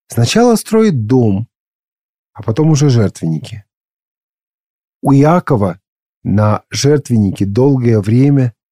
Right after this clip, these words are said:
в принципе не хватает сил. Вот такое переориентирование происходит.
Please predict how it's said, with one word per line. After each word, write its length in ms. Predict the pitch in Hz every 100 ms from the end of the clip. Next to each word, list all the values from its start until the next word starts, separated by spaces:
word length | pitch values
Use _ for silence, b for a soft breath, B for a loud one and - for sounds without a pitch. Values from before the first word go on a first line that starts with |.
| _ _ _
в 160 | - -
принципе 720 | 143 165 156 - 95 - - _ -
не 120 | 104
хватает 540 | - 90 - 95 95
сил. 420 | - - 101 - - _ _ _ _ _ _ _ _ _ _
Вот 360 | 107 220 - - _
такое 480 | 135 - 202 226 185
переориентирование 1120 | - 156 156 170 165 - 165 113 104 104 101
происходит. 720 | - 127 - - 151 120